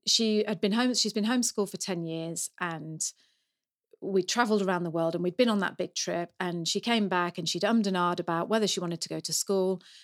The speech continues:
And this was the year, um, although she'd, like, done a bit the previous year, but that was sort of like, uh, anyway, that sort of didn't count. She was, like, in a,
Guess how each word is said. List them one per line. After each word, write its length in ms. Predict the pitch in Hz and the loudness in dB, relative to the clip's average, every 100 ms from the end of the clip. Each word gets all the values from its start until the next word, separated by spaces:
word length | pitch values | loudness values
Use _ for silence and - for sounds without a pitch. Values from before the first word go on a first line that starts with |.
| - _ - | -20 _ -2
And 200 | 208 202 | 2 4
this 240 | 262 - | 4 4
was 180 | 247 196 | 0 2
the 100 | 220 | 0
year, 580 | 202 208 180 185 202 226 _ - | 4 4 4 0 -4 -6 _ -2
um, 440 | 190 185 190 196 - - | 0 2 0 -4 -6 -2
although 220 | 220 247 | 2 2
she'd, 220 | 233 214 | 0 2
like, 240 | 214 208 180 | 2 2 2
done 160 | 220 | 2
a 40 | 208 | 4
bit 280 | 208 202 - - - _ _ | 4 2 0 -20 -20 _ _
the 180 | - 202 | -10 -6
previous 480 | - 214 196 180 - | 2 4 4 4 2
year, 200 | 185 185 | 0 -2
but 80 | 175 | 0
that 140 | 185 - | 0 0
was 140 | 175 | 0
sort 160 | - 170 | 0 -2
of 20 | |
like, 240 | 180 180 - _ _ - 190 | -2 -4 -6 _ _ -12 -8
uh, 120 | 190 | -8
anyway, 280 | 190 170 165 - - - 202 - | -6 -6 -6 -10 -16 -18 -16 -10
that 180 | - - | -6 -4
sort 220 | 170 - | -4 -6
of 100 | - | -6
didn't 220 | 175 170 | -6 -6
count. 300 | - 170 - | -6 -6 -4
She 100 | - | -4
was, 160 | 175 - | -4 -2
like, 140 | 170 - | -4 -4
in 120 | 180 | -6
a, 200 | 170 | -6